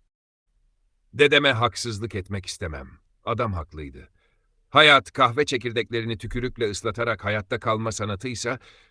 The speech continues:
biz modern zamanların çocukları o sanatı tamamen unutmuşuz.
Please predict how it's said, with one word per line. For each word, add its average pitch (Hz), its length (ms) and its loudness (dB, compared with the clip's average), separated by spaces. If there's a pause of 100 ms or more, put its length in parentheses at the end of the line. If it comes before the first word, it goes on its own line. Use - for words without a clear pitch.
biz 160 200 4
modern 135 340 4
zamanların 113 580 0
çocukları 110 520 -6
o 120 100 -6
sanatı 113 400 -6
tamamen 120 460 -6
unutmuşuz. - 720 -10